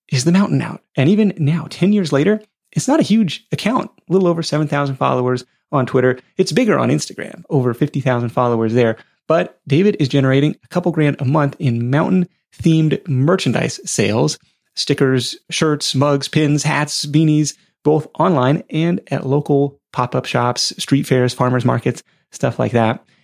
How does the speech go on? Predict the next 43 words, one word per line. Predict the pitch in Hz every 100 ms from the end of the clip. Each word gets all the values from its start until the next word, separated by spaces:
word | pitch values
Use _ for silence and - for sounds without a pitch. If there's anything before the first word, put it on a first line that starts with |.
| _
And | - 123 123 -
what's | - 127
interesting | 208 226 214 143
here | 123 117 127 - _ -
is | 127 127 123 123 _ _
it | -
was | 165 160 151
one | 135 135 190
hundred | 165 208 214
percent | 180 196 175 - -
content | 156 156 113 - _
for | -
five | 135 147 135
years. | 127 113
He | -
didn't | 240 240
start | 226
selling | - 214 190
anything | 247 214 - - _ _
until | 147 143
twenty | - 143 135
eighteen, | 127 135 110 - _ -
but | 123
has | 120 110
been | 120 120 -
expanding | 143 - 131 127 123 120 - _ _
the | 110 - - -
product | - 117 117 123
line | 110 110
and | 107 120
the | 143
e-commerce | - 113 110
presence | - 113 110 104 - _ _
since | - 151 143
then. | - - -
So | -
the | 120
question | 202 202 147
is, | 120 113 -
is | - 147
there | 170 165 -
an |
iconic | 139 139 - 165 175